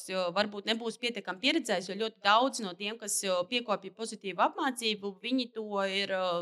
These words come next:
nu, viņi tikko to sākuši darīt, viņiem īsti pieredzes vēl nav, viņi ar kaut ko vēl nemāk, ā, tikt galā, bet, ā, nu, nebaidīties, jo iet un meklēt tālāk.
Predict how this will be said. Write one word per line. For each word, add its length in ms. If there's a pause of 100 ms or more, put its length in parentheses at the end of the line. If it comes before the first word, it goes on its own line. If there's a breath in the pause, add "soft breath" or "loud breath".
(160)
nu, 220
viņi 260
tikko 260
to 160
sākuši 400
darīt, 340
viņiem 280
īsti 300
pieredzes 460
vēl 140
nav, 220 (420 soft breath)
viņi 180
ar 80
kaut 200
ko 140
vēl 180
nemāk, 400
ā, 160
tikt 260
galā, 300 (460 soft breath)
bet, 240
ā, 260
nu, 200
nebaidīties, 1000
jo 240
iet 240
un 100
meklēt 320
tālāk. 360